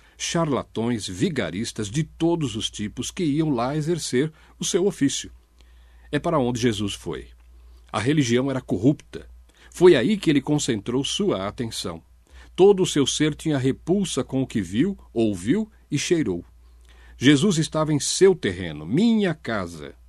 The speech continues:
ele diz no versículo quarenta e seis. Essa é a palavra de Deus emprestada do Antigo Testamento em Isaías cinquenta e seis. Minha casa, esta é a minha casa. Vocês trouxeram sua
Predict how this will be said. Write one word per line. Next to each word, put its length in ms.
ele 160
diz 240
no 80
versículo 460
quarenta 300
e 40
seis. 480
Essa 340
é 60
a 60
palavra 520
de 140
Deus 280
emprestada 600
do 100
Antigo 320
Testamento 560
em 60
Isaías 340
cinquenta 380
e 40
seis. 380
Minha 340
casa, 480
esta 480
é 100
a 80
minha 300
casa. 440
Vocês 380
trouxeram 720
sua 400